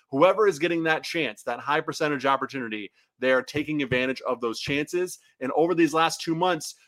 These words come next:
you actually see a Minnesota United team who's outperforming their X G as opposed to underperforming. Their X G in this one was only point nine five,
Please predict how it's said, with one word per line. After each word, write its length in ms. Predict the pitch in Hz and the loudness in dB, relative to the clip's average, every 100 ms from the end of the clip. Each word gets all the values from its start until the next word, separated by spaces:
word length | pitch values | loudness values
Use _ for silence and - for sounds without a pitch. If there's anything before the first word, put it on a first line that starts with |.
| - | -6
you 160 | 147 | 2
actually 300 | 180 175 196 | 2 2 -4
see 200 | 185 202 | -6 -4
a 60 | 190 | -2
Minnesota 480 | 180 175 - 190 175 | -2 -2 2 2 2
United 420 | 170 175 170 160 | 0 2 2 0
team 240 | - 175 | -2 -6
who's 260 | 156 180 - _ _ _ _ - | -4 -6 -6 _ _ _ _ 4
outperforming 800 | 269 285 196 190 165 123 107 - _ _ - | 4 6 6 6 4 0 -4 -10 _ _ 2
their 260 | 143 151 156 | 6 6 4
X 200 | 147 - | -4 -4
G 340 | 127 113 90 _ _ - | -6 -6 -8 _ _ -2
as 140 | 156 160 | 0 2
opposed 300 | 185 190 - | 6 6 6
to 80 | 214 | 4
underperforming. 800 | 202 220 175 165 156 131 101 - _ _ _ - | 4 4 2 0 0 0 -2 -10 _ _ _ 4
Their 200 | 220 233 | 6 6
X 180 | 214 | 0
G 160 | - 233 | 0 2
in 100 | 214 | 2
this 160 | 214 208 | 2 2
one 140 | 196 | 2
was 140 | 180 | 4
only 160 | 196 185 | 2 0
point 520 | 165 - 202 226 - | -2 -4 0 0 -2
nine 440 | 165 175 196 196 180 | -4 0 0 0 -2
five, 680 | - 202 208 143 - - | 2 4 6 2 -2 -18